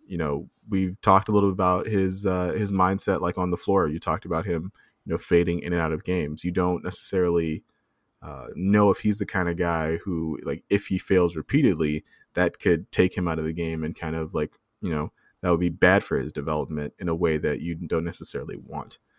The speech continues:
And so you, you understand why perhaps they're, they're trying to get him as much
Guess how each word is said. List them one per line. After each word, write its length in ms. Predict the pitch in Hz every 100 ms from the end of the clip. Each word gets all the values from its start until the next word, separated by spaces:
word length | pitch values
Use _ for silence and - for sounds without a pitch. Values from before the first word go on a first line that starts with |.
| _ _ _
And 160 | - 90
so 540 | - 92 85 82 80 82 _ _ _ -
you, 640 | 95 87 87 85 80 82
you 140 | 104 104
understand 540 | 104 104 - 98 85
why 500 | 76 76 73 62 69 - _ _ _
perhaps 560 | - 92 73 71 - -
they're, 240 | 95 85 78
they're 280 | 85 82
trying 280 | 80 - 85
to 80 | 80
get 140 | 80
him 200 | 78 78 -
as 160 | 82 87
much 520 | 82 76 - -